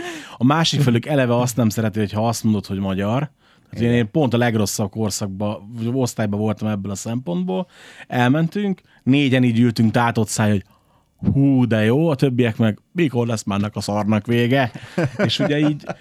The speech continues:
Speaker 1: viszont volt, aki azt utána, hogy ez nagyon jó volt. Hetedikbe, bocsánat, nem, már középiskolában, ö, azt hiszem, hogy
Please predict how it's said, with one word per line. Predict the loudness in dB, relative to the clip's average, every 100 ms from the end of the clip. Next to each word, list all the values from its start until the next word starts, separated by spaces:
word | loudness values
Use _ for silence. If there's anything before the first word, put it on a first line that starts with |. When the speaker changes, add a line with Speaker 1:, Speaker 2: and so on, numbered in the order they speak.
| -2
Speaker 1:
viszont | 0 2 0
volt, | 0 2
aki | 0 0
azt | 0 0 -2
utána, | -2 0 0 0
hogy | -2 -10 _ _ _ _ _ _ _ _ _ _ -10
ez | -4
nagyon | -2 -2 -6
jó | -8
volt. | -8 -8 -10 -12 -20 _ -20 _ -12
Hetedikbe, | -4 0 0 0 0 -2 -2 -8 -20 _ _ _ -20 _ _ _ _ _ _
bocsánat, | -4 -2 -2
nem, | -2 -2
már | -2 0
középiskolában, | 0 2 0 -6 -6 -4 -4 0 0
ö, | 0 -2 -2 -4
azt | -6
hiszem, | -2 0
hogy | 0 -4